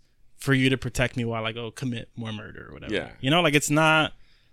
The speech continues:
Speaker 2: It's just like, "You, you protect me and I'll do your bidding."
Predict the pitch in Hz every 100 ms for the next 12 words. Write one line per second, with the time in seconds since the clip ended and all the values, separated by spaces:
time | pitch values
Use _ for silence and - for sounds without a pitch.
0 | _ _ 104 110 107 101 - 110 107 104
1 | 101 107 120 110 120 - 101 98 90 95
2 | 95 90 92 87 87 87 85 82 80 71